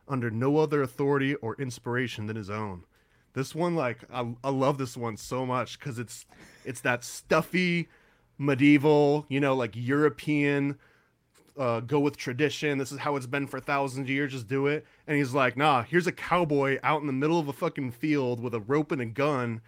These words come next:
And if he wants a church, he can't look around and rely on thousands of years of tradition." You know, like, it's, it's between him and God and the church that he builds right there on that spot. So, I don't know. I, I, for some reason, I just love this analogy. I've never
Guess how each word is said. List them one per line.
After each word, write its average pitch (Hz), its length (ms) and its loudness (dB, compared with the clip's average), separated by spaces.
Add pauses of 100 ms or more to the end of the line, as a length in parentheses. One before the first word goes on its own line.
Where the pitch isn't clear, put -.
(160)
And 120 80 -8
if 117 80 -10
he 175 100 0
wants 175 280 2
a 127 40 -6
church, 156 480 0
he 143 120 -6
can't 151 260 -8
look 156 180 0
around 131 480 0
and 110 300 -4
rely 117 460 2
on 101 160 -4
thousands 117 380 0
of - 20 -4
years 120 180 -4
of 98 60 -12
tradition." 107 580 -6 (300)
You 113 100 -8
know, 110 180 -2
like, 113 200 -4
it's, - 200 -10
it's - 120 -8
between 131 440 -4
him 123 200 -4
and 120 120 -4
God 123 280 2
and 110 60 -6
the 104 60 -10
church 123 280 -10
that 107 80 -14
he 104 60 -10
builds 104 460 -8 (280)
right 120 200 -6
there 110 140 -2
on 107 120 -4
that 98 180 -10
spot. 107 480 -2 (440)
So, 101 300 -6
I 139 100 2
don't 160 120 4
know. 139 100 4
I, 120 160 2
I, 135 220 2
for 123 240 -6
some 151 280 0
reason, 139 280 0
I 123 60 -2
just 123 180 -6
love 123 260 0
this 123 160 -4
analogy. 113 460 -2
I've 104 100 -6
never 123 420 -2